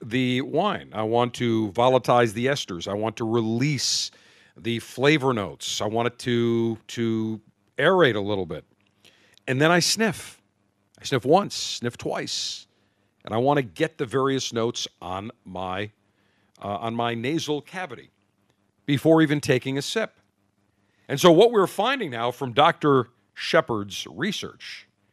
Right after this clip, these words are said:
is that when the drinker, when the connoisseur swirls the wine or any sort of spirit, first of all in the glass, and then they use their nose, and then in their mouth, the tongue's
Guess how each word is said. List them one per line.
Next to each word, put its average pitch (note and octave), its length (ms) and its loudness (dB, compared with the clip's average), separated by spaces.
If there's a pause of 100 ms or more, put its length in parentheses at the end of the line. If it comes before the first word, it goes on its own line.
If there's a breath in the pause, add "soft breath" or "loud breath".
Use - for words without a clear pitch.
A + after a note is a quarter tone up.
(360)
is B2 180 -2
that C3 220 4
when A#3+ 400 2
the B3+ 80 4
drinker, G3 560 2
when E3+ 280 0
the D#3+ 240 0
connoisseur E3+ 600 2
swirls F3 800 0
the B2+ 260 -6
wine D#3+ 680 4
or A#2+ 240 2
any A3 140 0
sort C#3+ 220 0
of A#2+ 120 -2
spirit, C3+ 460 0 (800 soft breath)
first F3 220 0
of D3+ 80 2
all C#3+ 280 6
in C3+ 240 2
the A#2+ 360 -2 (340)
glass, B2 520 0
and A2+ 120 -6
then A2+ 80 -6
they A2 80 -6
use A2+ 200 -4
their A2+ 120 0
nose, A2+ 320 0
and A#2+ 160 -4
then E3 200 4
in F3 60 0
their D3+ 120 6
mouth, E3+ 480 2 (320 soft breath)
the C3+ 140 2
tongue's G#3 480 -2